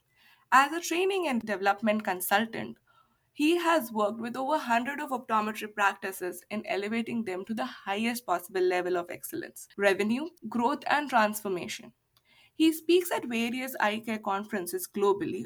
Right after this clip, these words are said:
on business-related topics and has contributed immensely to the eye care industry through his publication of four books. Yes, not just one or two, he has already published four books. He is a co-founder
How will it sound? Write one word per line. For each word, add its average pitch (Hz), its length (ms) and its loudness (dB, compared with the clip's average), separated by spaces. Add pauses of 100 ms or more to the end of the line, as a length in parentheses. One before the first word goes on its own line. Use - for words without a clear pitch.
on 233 200 0
business-related 240 840 -2
topics 180 400 -2 (140)
and 254 160 2
has 302 180 0
contributed 240 840 2
immensely 247 760 -2
to 208 120 -6
the 196 160 -2
eye 185 140 2
care 196 180 -4
industry 208 600 -8 (480)
through 277 160 -4
his 320 180 6
publication 220 640 2
of 320 200 4
four 202 220 2
books. - 440 -6
Yes, 202 320 -2
not 208 240 4
just 254 200 -2
one 254 220 6
or 269 80 6
two, 247 320 -2
he 233 120 0
has 220 200 0
already 220 320 0
published 196 480 2
four - 240 -6
books. - 380 -16 (720)
He 302 140 6
is 302 120 6
a 320 80 2
co-founder 277 600 4